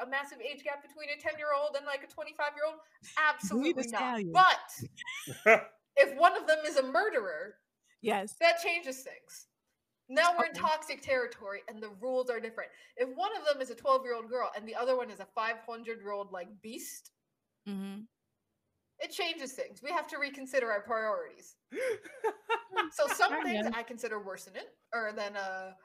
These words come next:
Speaker 1: the age issue is, for example, murder, uh, bestiality. You know, once we get
Speaker 2: Mm-hmm.
Speaker 1: to certain levels, it's the same reason people aren't that mad at immortal vampires hitting on the sixteen-year-olds.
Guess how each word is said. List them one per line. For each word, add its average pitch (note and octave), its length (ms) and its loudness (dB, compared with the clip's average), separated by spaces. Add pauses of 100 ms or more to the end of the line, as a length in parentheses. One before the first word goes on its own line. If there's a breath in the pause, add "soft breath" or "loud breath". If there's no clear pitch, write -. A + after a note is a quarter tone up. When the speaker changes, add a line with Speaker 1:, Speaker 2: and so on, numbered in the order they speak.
(140 soft breath)
Speaker 1:
the A3 80 0 (160)
age G#4+ 160 -6
issue B3 380 -6 (720)
is, C4 680 -6
for G3 280 -4
example, G3 640 -6
murder, G#3 320 -2 (1000)
uh, G3+ 680 2
bestiality. A3+ 800 -2 (1080)
You C#4+ 80 -10
know, A#3+ 160 4
once C4 340 2
we E4+ 100 0
get D#4+ 160 2
Speaker 2:
Mm-hmm. D#4+ 100 -6
Speaker 1:
to - 60 -6
certain D4+ 240 2
levels, A#3+ 280 -2
it's A#3+ 140 -8
the C4 60 -10
same D#4 340 -6
reason C4 240 -2
people C4 340 -4
aren't A#3+ 220 -2
that A3 220 2
mad G3 320 -2
at G3+ 100 -6
immortal A3 380 -4
vampires G#3 580 -4
hitting B3+ 240 -4
on C#4 80 -6
the C#4+ 80 -10
sixteen-year-olds. D4+ 960 -6